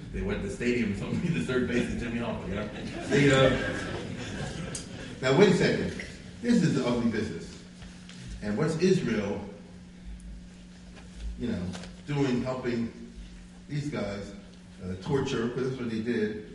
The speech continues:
and capture this other guy? They did it. You understand? Now, nobody's supposed to know about it, and nobody found out about it, but it's not true. Things like this get out. First of all, de Gaulle, the head of France, uh,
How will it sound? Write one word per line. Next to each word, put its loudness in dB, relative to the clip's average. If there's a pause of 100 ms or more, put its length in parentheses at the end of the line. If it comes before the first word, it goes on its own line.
(160)
and -8
capture -2
this 2
other 2
guy? 2 (580)
They 6
did 4
it. 4
You 0
understand? 0
Now, 0
nobody's 10
supposed 8
to 6
know 6
about 2
it, 0 (240)
and -2
nobody 6
found 2
out 4
about 4
it, -2
but 2
it's 0
not 6
true. 6 (200)
Things 2
like 2
this 2
get 4
out. 4 (220)
First 6
of 2
all, -2 (100)
de 0
Gaulle, 8
the 4
head 2
of 2
France, 0 (320)
uh, -4